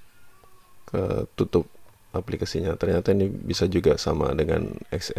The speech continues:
R D P. Oke, jadi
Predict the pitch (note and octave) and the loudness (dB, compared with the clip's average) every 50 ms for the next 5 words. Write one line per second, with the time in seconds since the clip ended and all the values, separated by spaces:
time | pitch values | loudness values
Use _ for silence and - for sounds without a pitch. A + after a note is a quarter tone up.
0 | - - - - - - - - - F2 - - - D2+ - - D#2 - E2+ - | 0 0 -2 -4 -8 -6 -4 -4 -4 -4 -4 -4 -6 -6 -4 -4 -6 -6 -8 -10
1 | - - - - - - - - - - - - - - - - - - - - | -16 -20 -20 -20 -20 -20 -20 -20 -20 -20 -20 -20 -20 -20 -20 -20 -20 -20 -20 -20
2 | - - - - - - - - - - - - - - - - - - - - | -20 -20 -20 -20 -20 -20 -20 -20 -20 -20 -20 -20 -20 -20 -20 -20 -20 -20 -20 -20
3 | - - - - - - - - - - - - - - - - - - - - | -18 -16 -16 -16 -16 -16 -18 -20 -20 -18 -16 -16 -16 -16 -18 -20 -20 -20 -20 -20
4 | - - - - - - - - - - A2 G#2+ G#2+ G#2 F#2+ G2+ G2 G2 G2 G2 | -20 -20 -20 -20 -20 -20 -20 -16 -6 -2 2 4 4 4 6 6 4 4 4 2